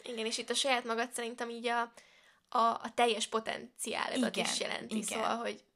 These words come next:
Speaker 2: Hogy ismered magad,
Speaker 1: Igen.
Speaker 2: tudod ki vagy, tudod mi az erősséged, tudod,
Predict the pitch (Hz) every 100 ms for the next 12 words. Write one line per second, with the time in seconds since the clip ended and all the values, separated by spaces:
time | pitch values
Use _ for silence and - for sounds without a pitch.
0 | _ - 226 262 220 208 180 175 170 170
1 | 170 123 - - 240 196 185 - 180 170
2 | 170 226 196 180 175 170 170 175 - 175
3 | 175 175 - 226 196 180 -